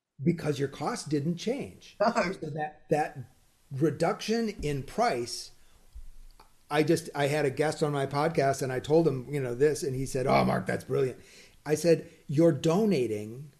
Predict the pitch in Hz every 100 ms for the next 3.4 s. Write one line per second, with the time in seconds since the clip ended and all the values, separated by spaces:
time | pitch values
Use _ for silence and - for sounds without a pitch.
0 | _ - 147 170 240 208 202 190 135 120
1 | - 135 180 190 170 147 135 127 120 113
2 | 131 202 - 170 185 180 - 123 101 90
3 | 98 107 -